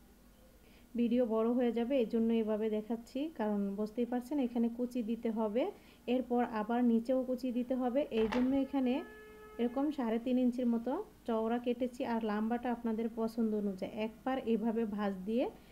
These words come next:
সেলাই করতে হবে। লম্বার কাপড়টা একটু বেশি নিলে কি হবে, একটু কুচিটা বেশি হবে। এই যে আমি কুচিও দিয়ে দিয়েছি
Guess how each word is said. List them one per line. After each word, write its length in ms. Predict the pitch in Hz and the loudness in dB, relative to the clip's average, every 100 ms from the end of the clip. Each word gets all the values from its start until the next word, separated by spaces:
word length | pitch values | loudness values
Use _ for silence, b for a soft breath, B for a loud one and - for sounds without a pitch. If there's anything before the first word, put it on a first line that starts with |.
| B B - | B B -8
সেলাই 300 | 240 220 214 | -2 0 0
করতে 280 | 226 220 214 | -2 -2 0
হবে। 320 | 208 - - B B - | 0 -2 -6 B B -6
লম্বার 380 | 220 214 226 254 | -2 2 2 2
কাপড়টা 380 | 269 269 277 294 | 2 -2 0 0
একটু 160 | 277 240 | 0 2
বেশি 320 | 220 226 247 | 2 2 2
নিলে 220 | 247 254 | 2 0
কি 160 | 247 269 | 0 0
হবে, 300 | 254 254 339 | 0 0 -2
একটু 160 | 359 254 | -4 -4
কুচিটা 440 | 240 233 233 240 | -4 -2 -2 -2
বেশি 360 | 214 226 226 220 | 2 0 2 0
হবে। 240 | 196 180 | 0 -2
এই 160 | - 220 | -2 0
যে 120 | 247 | 2
আমি 160 | 247 247 | 2 2
কুচিও 440 | 240 240 254 262 | -2 -4 -2 -2
দিয়ে 220 | 214 233 | 2 2
দিয়েছি 520 | 233 262 254 - 320 | 2 0 -2 -4 -4